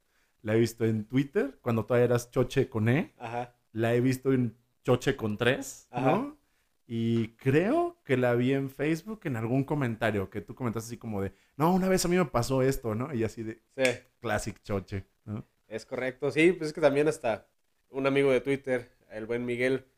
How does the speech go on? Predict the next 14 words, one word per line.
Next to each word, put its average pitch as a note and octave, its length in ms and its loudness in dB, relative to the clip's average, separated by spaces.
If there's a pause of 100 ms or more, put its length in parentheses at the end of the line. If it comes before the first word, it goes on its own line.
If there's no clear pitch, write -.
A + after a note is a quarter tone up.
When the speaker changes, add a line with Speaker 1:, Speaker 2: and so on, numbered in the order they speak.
(120)
Speaker 2:
me B2 100 -4
hizo B2 240 -4
un, A#2+ 480 -6 (640)
no A2+ 100 -18
sé - 140 -18
si - 60 -20
se G#2+ 100 -12
diga A2 220 -2
montaje G2 480 -14
o - 60 -20
qué A2+ 120 -18
chinga, A#2 220 -10
o - 20 -10
sea, C3 260 -4